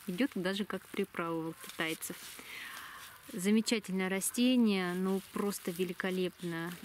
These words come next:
очень понравилось. Следующее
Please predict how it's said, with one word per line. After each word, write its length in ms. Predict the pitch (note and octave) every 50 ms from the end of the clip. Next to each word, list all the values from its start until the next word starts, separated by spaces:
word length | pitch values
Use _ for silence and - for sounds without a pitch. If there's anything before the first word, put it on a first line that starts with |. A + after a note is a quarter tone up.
| - -
очень 320 | - G3+ G3 - - - F3
понравилось. 760 | - - F3 F3+ F3+ F3+ F3 E3+ E3+ E3+ E3+ F3 - - - - - - - - - - - - - - - - - -
Следующее 720 | - - G#3+ A#3 A#3 G3+ G#3+ G#3 - - - G3 F#3 F#3+